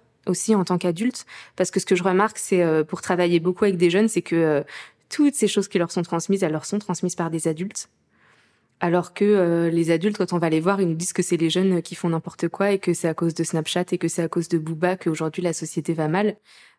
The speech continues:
Alors qu'en fait, euh, ben, ce sont aussi les adultes qui transmettent le fait qu'un garçon ne doit pas pleurer, euh, qu'un garçon, euh, ne peut pas, euh, mettre du vernis à ongles ou faire plein de choses, euh, qu'il aurait envie de faire. En fait, les adultes transmettent ces injonctions.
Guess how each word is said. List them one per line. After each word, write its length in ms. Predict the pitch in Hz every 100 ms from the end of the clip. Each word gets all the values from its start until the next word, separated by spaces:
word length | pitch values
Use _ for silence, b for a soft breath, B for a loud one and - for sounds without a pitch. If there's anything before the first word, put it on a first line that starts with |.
| -
Alors 280 | 165 160 -
qu'en 100 | 165
fait, 320 | 202 202 -
euh, 260 | 165 156
ben, 240 | 156 156 156
ce 140 | -
sont 180 | 170 170
aussi 220 | 165 -
les 200 | 185 175
adultes 320 | 165 165 208
qui 320 | - - 170 165
transmettent 440 | - 160 170 170
le 80 | 165
fait 240 | 185 190
qu'un 120 | -
garçon 260 | 165 165 185
ne 140 | 180
doit 160 | 165 160
pas 120 | 160
pleurer, 400 | 160 165 170 208 _ b b b b - 175
euh, 300 | 165 160 160
qu'un 160 | 170
garçon, 420 | 170 160 - 190
euh, 100 | 180
ne 100 | 170
peut 180 | 170 180
pas, 360 | 165 180 190 180
euh, 60 |
mettre 180 | 165 165
du 80 | 165
vernis 320 | 175 175 175
à 140 | 170 -
ongles 280 | 185 196 175
ou 80 | 170
faire 220 | 175 -
plein 180 | - 170
de 60 |
choses, 260 | - 190 180
euh, 80 | 165
qu'il 220 | - 180
aurait 140 | 175
envie 200 | 170 165
de 60 | -
faire. 260 | 208 226 - B B -
En 80 |
fait, 160 | 160 185
les 160 | 180 170
adultes 240 | 170 202
transmettent 400 | - 220 214 196
ces 180 | - 170
injonctions. 460 | 165 165 - 202